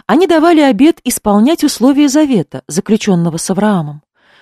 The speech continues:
Они не должны были связывать себя брачными узами с язычниками, ибо в противном случае утратили бы благоговение к Богу и его святому закону,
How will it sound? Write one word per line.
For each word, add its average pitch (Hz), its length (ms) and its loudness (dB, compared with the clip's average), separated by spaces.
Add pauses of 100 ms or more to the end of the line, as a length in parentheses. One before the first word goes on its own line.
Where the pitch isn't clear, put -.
(360)
Они 285 220 2
не 294 120 2
должны 240 360 2
были 294 160 2
связывать 269 540 0
себя 277 260 0
брачными 202 540 0
узами 262 460 0
с - 120 -8
язычниками, 180 800 -2 (360)
ибо 208 260 0
в - 80 -8
противном 226 460 -2
случае 170 480 -8 (320)
утратили 320 500 -2
бы 285 140 0
благоговение 262 720 0
к 214 80 -10
Богу 175 480 -2 (140)
и 214 100 0
его 208 240 2
святому 214 440 0
закону, 190 520 -4